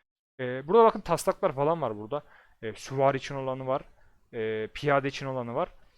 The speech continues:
Bunlar mesela önemli. Piyade için olan adam bunu alacak ve kritik attırır, full yapar. E, önemli. Burada altın, e, yıldızlar önemli.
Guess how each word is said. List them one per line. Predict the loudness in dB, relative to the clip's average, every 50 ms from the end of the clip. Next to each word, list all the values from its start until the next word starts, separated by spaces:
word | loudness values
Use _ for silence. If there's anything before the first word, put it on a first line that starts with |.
| _ _ _ -14
Bunlar | -10 -6 0 2 2
mesela | 2 2 2 0 0 2
önemli. | 2 2 2 2 0
Piyade | -6 2 8 8 8 8 8
için | 2 -2 -2 -4
olan | -2 0 -2
adam | 0 -2 -2 -4 -4
bunu | -4 -4 -6 -6 -2
alacak | 0 2 2 4 4 4 2 0 -2 -14 -20 _ _ -20 _ _ _ -8
ve | -4 -2 -2 -2 -2 -6 -14 _ _ -8
kritik | -6 -6 -6 -4 -4 -4
attırır, | -4 -4 -4 -6 -6 -6 -6
full | -12 -12 -12 -12 -12 -10
yapar. | -4 -4 -4 -2 0 -2 -4 -4 -8 _ _ -20 -20 -20 -20 _ _ -20 -20 _
E, | -16
önemli. | -16 -12 -8 -4 -4 -4 -4 -4 -6 -8
Burada | -2 4 6
altın, | 6 6 6 4 -4 -8 -8 -8 -12 _ -10
e, | -8 -6 -6 -6 -6 -8 -4
yıldızlar | -6 -6 -6 -4 -6 -6 0 2 2 2
önemli. | 2 0 -2 -6 -6 -8 -8 -10 -10